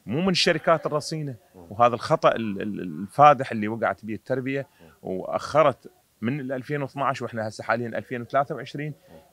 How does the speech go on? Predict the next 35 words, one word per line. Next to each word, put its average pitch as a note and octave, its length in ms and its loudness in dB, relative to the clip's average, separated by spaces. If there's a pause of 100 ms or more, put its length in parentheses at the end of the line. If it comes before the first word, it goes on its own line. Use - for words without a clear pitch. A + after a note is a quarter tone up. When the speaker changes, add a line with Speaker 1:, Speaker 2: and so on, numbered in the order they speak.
Speaker 1:
كنا B2+ 160 -2
نعاني C3 300 0
السنة، F3 340 2
يا C#3+ 180 0
الله B2 180 0
السنة، D3 440 2 (100)
Speaker 2:
مم. E2+ 200 -20
Speaker 1:
يا A2+ 100 4
الله A2 120 0
فك - 280 -4
الاختناق، A#2 480 -2
صار A2+ 320 -2 (420)
الدوام G#2+ 380 0
ثنائي. F#2 420 -4 (160)
Speaker 2:
مم. E2 60 -20 (240)
Speaker 1:
وجوز G#2 320 -10
هسه G2+ 200 -6
أكو F#2+ 160 -8
بعض F#2+ 180 -6
المدارس A2 440 -4
دوام B2 220 -4
ثلاثي D3 360 -4
بغير C#3 220 -4
مكانات، D3 420 -2 (320)
لكن A#2 200 0
إحنا C3 100 -6
كشوم F3 340 2
Speaker 2:
زين، B2+ 180 0
كم، D#3 240 6
كم D3+ 400 2
طالب، B2+ 440 8
آه، F#2+ 400 6
يعني D#2+ 300 -4
جالس G#2 400 4
بالرحلة؟ D#2+ 880 -4